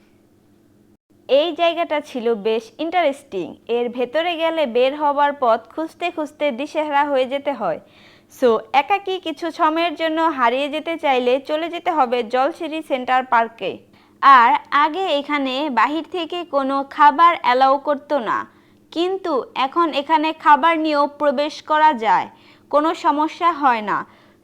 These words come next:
So এটাই বেটার হয়, আপনারা বাহির থেকে খাবার নিয়ে আসবেন, কারণ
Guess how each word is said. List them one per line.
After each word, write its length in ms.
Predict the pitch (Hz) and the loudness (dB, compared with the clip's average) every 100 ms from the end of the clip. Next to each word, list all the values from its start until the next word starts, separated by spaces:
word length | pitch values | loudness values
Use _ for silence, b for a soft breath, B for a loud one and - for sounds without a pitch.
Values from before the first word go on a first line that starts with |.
| - | -6
So 100 | 339 330 - 269 | 2 2 2 0
এটাই 240 | 285 330 277 | 2 -2 0
বেটার 280 | 277 277 285 277 | 0 4 2 2
হয়, 240 | 240 262 - | 2 2 4
আপনারা 400 | 254 254 285 294 226 | 2 2 2 2 4
বাহির 220 | 226 294 294 | 2 2 -6
থেকে 200 | 339 294 320 - | -10 -10 -12 2
খাবার 280 | 285 294 302 | 2 2 -2
নিয়ে 220 | 311 311 262 | 0 0 -2
আসবেন, 380 | 233 208 185 165 - b b _ | -4 -6 -6 -8 -12 b b _
কারণ 300 | 269 311 311 | 4 6 4